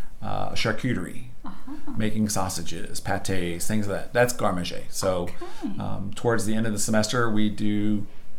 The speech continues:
Speaker 1: we bring in three, three hundred pound blocks of ice, and the students get a chainsaw, um, and carve some ice. So, e-, like I said, everything cold.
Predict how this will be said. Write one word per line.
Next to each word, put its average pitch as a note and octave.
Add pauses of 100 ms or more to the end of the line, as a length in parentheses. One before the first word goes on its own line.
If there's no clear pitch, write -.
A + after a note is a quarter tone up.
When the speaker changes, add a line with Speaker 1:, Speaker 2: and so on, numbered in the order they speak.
(640)
Speaker 1:
we B2+
bring G#2+
in G#2+
three, A#2+
three A#2+
hundred A#2+
pound A#2
blocks G#2+
of G#2
ice, - (160)
and G2
the G2+
students A#2+
get -
a -
chainsaw, D#3 (580)
um, A#2
and C3+ (580)
carve D#3+
some E3+
ice. - (500)
So, B2+
e-, B2+
like A#2+
I D3+
said, -
everything C3
cold. A2